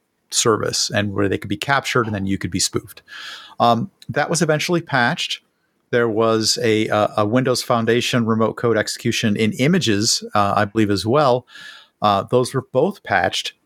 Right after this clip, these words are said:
but now fortunately, and that was patched a couple of months, months ago, like,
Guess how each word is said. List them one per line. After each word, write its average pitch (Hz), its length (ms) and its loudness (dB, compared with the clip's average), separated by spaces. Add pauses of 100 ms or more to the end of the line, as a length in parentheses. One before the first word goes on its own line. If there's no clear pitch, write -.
(100)
but - 120 2
now 180 300 2
fortunately, 113 800 0 (300)
and 113 100 0
that 113 60 4
was 113 120 -2
patched - 300 0
a 110 40 -6
couple 110 220 2
of 104 60 0
months, 104 240 0 (100)
months 110 300 0
ago, 101 260 2
like, 98 160 0